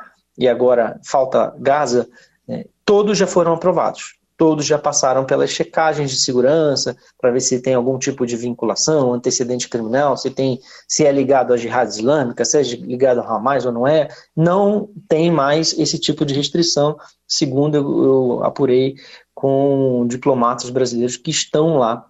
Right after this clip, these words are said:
tentando fazer essa aprovação. E, segundo eles também, ah, de fato, a fronteira é aberta pelo Egito, né, porque eles saem para o lado do Egito. O Egito estabeleceu, de fato, uma cota, porém, isso foi em acordo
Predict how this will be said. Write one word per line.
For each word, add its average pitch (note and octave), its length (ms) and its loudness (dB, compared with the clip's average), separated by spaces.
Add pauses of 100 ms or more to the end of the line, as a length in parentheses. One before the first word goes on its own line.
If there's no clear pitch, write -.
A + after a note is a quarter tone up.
(200)
tentando C3 500 0
fazer B2 340 0
essa A#2 180 2
aprovação. C#3 580 -2 (340)
E, D#3+ 220 2
segundo C3 400 0
eles B2+ 200 0
também, C#3+ 440 0 (260)
ah, A2+ 600 -2
de C3+ 100 -4
fato, B2 380 -2
a A2 40 0
fronteira B2 680 0
é A#2+ 160 2
aberta A#2 400 0
pelo C3 360 0
Egito, D3 460 -2
né, C#3 80 0
porque C3+ 300 -4
eles A#2 180 -2
saem B2+ 260 0
para B2 220 2
o B2 60 4
lado A#2+ 260 2
do C3 100 -2
Egito. E3 400 -2 (240)
O C#3 80 2
Egito C#3 320 0
estabeleceu, C3 800 0
de A#2 100 -4
fato, B2 380 -4
uma D3 180 -2
cota, E3 480 0 (540)
porém, D3 480 2
isso D3 180 -2
foi - 180 0
em C#3+ 140 0
acordo F#3 540 0